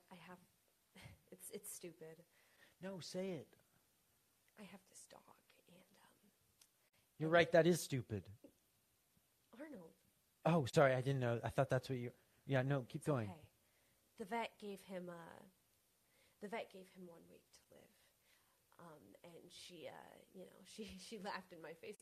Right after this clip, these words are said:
Speaker 1: She said, "Maybe if he had legs, then he'd have a shot. You know, he's just a wiener torso."
Speaker 2: S-, he's the most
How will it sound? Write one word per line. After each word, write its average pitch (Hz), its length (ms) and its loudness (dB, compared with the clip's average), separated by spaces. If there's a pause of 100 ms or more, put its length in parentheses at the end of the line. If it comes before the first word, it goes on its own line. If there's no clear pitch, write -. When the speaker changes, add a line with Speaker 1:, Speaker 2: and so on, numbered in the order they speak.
Speaker 1:
She - 100 -20
said, 180 140 -6 (400)
"Maybe 220 280 6
if 220 120 -2
he 226 120 0
had 196 280 2
legs, 185 580 4 (680)
then 208 140 0
he'd 214 160 -2
have 175 180 -2
a 175 40 -14
shot. 151 380 -8 (560)
You 180 60 -10
know, 175 120 -6
he's 208 180 -10
just 262 260 -6
a 202 40 -8
wiener 165 400 -14 (320)
torso." - 360 -14 (1500)
Speaker 2:
S-, - 180 -16
he's 123 140 0
the - 80 -2
most 123 380 4